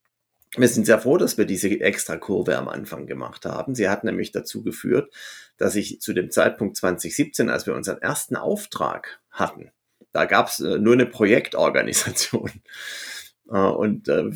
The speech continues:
wenn das interessant ist, erzähle ich den ersten Auftrag nachher noch.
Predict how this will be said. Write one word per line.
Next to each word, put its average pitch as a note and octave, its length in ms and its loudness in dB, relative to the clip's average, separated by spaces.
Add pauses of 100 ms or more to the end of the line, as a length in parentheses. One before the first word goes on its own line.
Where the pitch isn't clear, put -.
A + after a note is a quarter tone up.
(100)
wenn F#2+ 200 4
das G#2 140 2
interessant A2 480 2
ist, A2 140 2
erzähle A2 320 2
ich A2+ 80 -4
den E2 100 -4
ersten - 300 -4
Auftrag - 400 -4
nachher F2+ 260 -4
noch. G2+ 220 -4